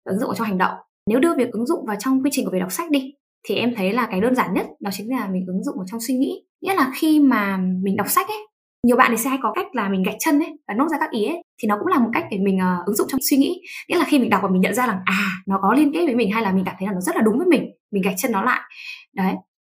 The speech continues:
Rồi là mình có thể là mình sẽ thử suy nghĩ xem là liệu nó có đúng với bản thân mình không? Ờ, mình đã từng gặp cái kiến thức này khi nào? Và có thể là mình đã chứng kiến nó chưa? Bởi vì nhiều khi không phải là mình trải qua đâu, nhưng mình được nghe lại này, mình được chứng kiến ấy, thì nó cũng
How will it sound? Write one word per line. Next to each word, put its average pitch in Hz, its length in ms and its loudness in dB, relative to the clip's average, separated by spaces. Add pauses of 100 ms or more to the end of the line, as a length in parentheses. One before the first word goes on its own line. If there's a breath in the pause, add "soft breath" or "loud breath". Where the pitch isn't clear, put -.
Rồi 226 160 4
là 202 220 6
mình 196 340 4
có 214 140 4
thể 285 160 2
là 190 140 2
mình 208 140 2
sẽ - 140 0
thử 220 120 6 (100)
suy 294 80 6
nghĩ 339 240 6
xem 294 140 4
là 190 260 0
liệu 269 180 2
nó 202 200 0
có 214 80 2
đúng 214 120 2
với 359 100 -2
bản 190 180 0
thân 269 120 2
mình 233 140 0
không? 285 240 2 (180)
Ờ, 208 180 0
mình 208 160 0
đã - 160 -2
từng 262 180 4
gặp 220 140 2 (140)
cái 208 120 -8
kiến 220 160 -4
thức 349 100 -10
này 269 260 -2
khi 294 100 2
nào? 220 340 4 (120)
Và 214 240 4
có 226 80 2
thể 381 120 2
là 214 140 2
mình 202 140 0
đã 277 80 -4 (160)
chứng 269 200 4
kiến 285 180 8
nó 277 140 8
chưa? 330 280 0 (100)
Bởi 202 80 0
vì 220 60 4
nhiều 226 120 8
khi 285 100 4
không 294 200 2
phải 190 100 -2
là 180 80 -2
mình 180 200 -2
trải 170 200 -4
qua 240 140 0
đâu, 247 80 0
nhưng 226 100 2
mình 190 80 0
được 185 140 0
nghe 220 180 -2
lại 233 220 0
này, 185 140 -4
mình 175 100 -10
được 175 120 -10
chứng 185 200 -8
kiến 190 140 0
ấy, 302 160 -2
thì 190 80 -2
nó 190 80 0
cũng - 120 -4